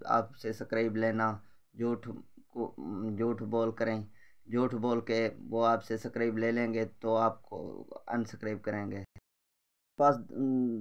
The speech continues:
दस दस, पाँच पाँच अकाउंट होते हैं, वो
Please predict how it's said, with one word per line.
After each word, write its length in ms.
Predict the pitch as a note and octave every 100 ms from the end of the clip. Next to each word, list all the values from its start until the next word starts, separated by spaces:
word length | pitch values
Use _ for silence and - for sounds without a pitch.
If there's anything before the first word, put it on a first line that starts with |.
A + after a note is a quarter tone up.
| F2+ F#2+ F#3+
दस 180 | D#4 - C#3+
दस, 160 | C3+ -
पाँच 380 | A#2+ - C#3 C#3 C3+
पाँच 240 | C3 B2+
अकाउंट 520 | G#2 G#2 A#2 B2+ B2
होते 260 | A#2+ A#2 A#2+
हैं, 200 | A#2+ A#2
वो 160 | A2+